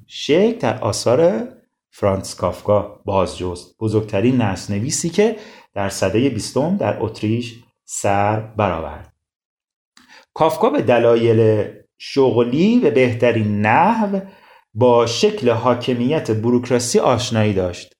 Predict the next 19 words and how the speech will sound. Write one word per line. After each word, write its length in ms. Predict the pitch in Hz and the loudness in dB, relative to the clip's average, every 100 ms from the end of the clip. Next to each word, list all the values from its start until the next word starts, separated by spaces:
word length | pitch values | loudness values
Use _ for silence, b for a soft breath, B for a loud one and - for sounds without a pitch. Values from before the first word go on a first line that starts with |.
| - | -6
ببین 260 | 147 185 - | -4 -4 -2
اینجا 340 | 147 131 156 | -2 2 2
خودش 500 | 165 165 165 170 - B B B | 2 0 2 0 0 B B B
نشون 280 | 135 135 165 | -2 0 0
می‌ده 200 | 170 175 | 0 0
که 240 | 170 175 - | 2 0 2
آرنت 420 | 123 127 165 - | 4 4 2 0
داره 180 | 131 143 | 2 2
مفهوم 460 | 143 113 113 120 | 4 2 0 -2
بوروکراسی 560 | 110 117 113 123 113 147 | 2 0 2 0 -2 0
رو 260 | 170 185 185 B B - | 2 2 0 B B 0
یه 120 | 131 | 2
مقدار، 760 | 160 139 117 139 165 - - _ _ | 2 2 4 4 4 -2 -10 _ _
م، 500 | 117 113 107 104 98 95 - _ _ _ _ _ _ _ _ _ | -2 0 2 0 -4 -8 -12 _ _ _ _ _ _ _ _ _
م، 320 | - 98 95 90 - _ - 113 98 - | -6 -4 -4 -6 -10 _ -20 -14 -12 -12
شلخته 560 | - 117 123 120 175 | 0 2 4 4 4
به 80 | 202 | 4
کار 200 | 139 110 | 4 2
می‌بره. 380 | 104 104 101 | 4 4 4